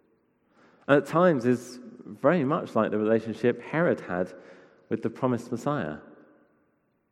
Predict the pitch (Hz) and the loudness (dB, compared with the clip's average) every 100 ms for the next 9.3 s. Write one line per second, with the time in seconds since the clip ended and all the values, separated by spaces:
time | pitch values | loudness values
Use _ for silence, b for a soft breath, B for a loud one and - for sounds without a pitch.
0 | _ _ _ _ _ _ _ _ _ _ | _ _ _ _ _ _ _ _ _ _
1 | _ _ _ _ _ _ _ _ _ _ | _ _ _ _ _ _ _ _ _ _
2 | 110 - 165 160 160 104 92 92 101 98 | -10 0 0 4 4 6 4 2 2 2
3 | 98 104 107 120 127 123 113 127 123 131 | 2 0 2 4 4 2 -2 -2 -2 -4
4 | 131 104 98 - 104 98 98 - 113 - | -2 -2 -2 -4 -4 -4 -6 -6 -6 -4
5 | - 95 - 101 - 101 95 92 - 101 | -4 -4 0 0 0 -4 -4 -6 -4 -2
6 | 98 113 113 87 - - - b b b | 0 2 2 0 -4 -14 -20 b b b
7 | b b b b b b _ _ 139 127 | b b b b b b _ _ 2 2
8 | 120 135 156 131 156 139 - 127 - 98 | 2 4 4 4 4 4 8 6 6 0
9 | 104 104 | 4 4